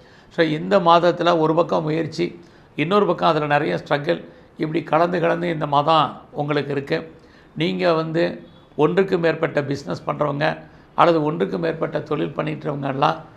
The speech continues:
பொறுமையா இருங்க. எக்ஸ்போர்ட் and இம்போர்ட் பண்றவங்க எல்லாம் பிசினஸ்ல பெரிய இன்வெஸ்ட்மெண்ட் வேண்டாம். எல்லாமே லாபகரமா இருக்கிற மாதிரி இருக்கும், but சுமாரா இருக்கு. உங்களுடைய மேரிட் லைஃப்பை பொறுத்த வரைக்கும் ஓரளவுக்கு மகிழ்ச்சி, சந்தோஷகரமாக இருக்கும்.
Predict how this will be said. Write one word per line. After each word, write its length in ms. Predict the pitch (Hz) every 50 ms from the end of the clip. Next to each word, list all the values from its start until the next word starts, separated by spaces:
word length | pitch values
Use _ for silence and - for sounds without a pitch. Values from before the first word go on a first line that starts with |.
| - - - - -
பொறுமையா 360 | 143 143 151 160 175 170 165
இருங்க. 380 | 160 143 143 139 151 160 160 160 - - - - - - -
எக்ஸ்போர்ட் 540 | - 139 151 151 - - - - 208 208 202
and 120 | 190 170 160
இம்போர்ட் 380 | 156 147 151 180 180 165 -
பண்றவங்க 320 | - 156 151 156 147 143 139
எல்லாம் 280 | 139 139 151 156 160 - - - - - - - - -
பிசினஸ்ல 500 | 147 156 151 - - 208 - - 196 202
பெரிய 300 | - 175 165 175 175 175
இன்வெஸ்ட்மெண்ட் 640 | 165 151 151 156 165 165 - - 165 156 151 143
வேண்டாம். 520 | 135 135 139 143 143 147 151 143 - - - - - - - - -
எல்லாமே 480 | 123 135 151 175 196 196 190 196 208
லாபகரமா 600 | 196 180 170 170 170 185 175 170 170 170 170 170
இருக்கிற 280 | 165 156 143 - 165 156
மாதிரி 280 | 151 156 160 156 147 143
இருக்கும், 320 | 143 - 160 160 160 160 - - - - - - - -
but 140 | 147 151 147 - -
சுமாரா 320 | 151 147 156 160 160 165
இருக்கு. 360 | 160 147 139 139 - 170 175 - - - - - - - - -
உங்களுடைய 500 | - 156 165 160 156 156 147 147 160 180
மேரிட் 200 | 185 202 - -
லைஃப்பை 400 | 196 185 170 165 180 - - 190
பொறுத்த 280 | 180 170 160 151 156
வரைக்கும் 400 | 165 151 147 151 147 - 170 175 - - - - - - - -
ஓரளவுக்கு 400 | - 147 147 156 175 175 175 180
மகிழ்ச்சி, 440 | 160 151 143 156 175 160 - - 175
சந்தோஷகரமாக 880 | - - 151 147 147 165 170 165 - 160 147 156 156 151 151 143 143
இருக்கும். 320 | 151 147 143 139 - 160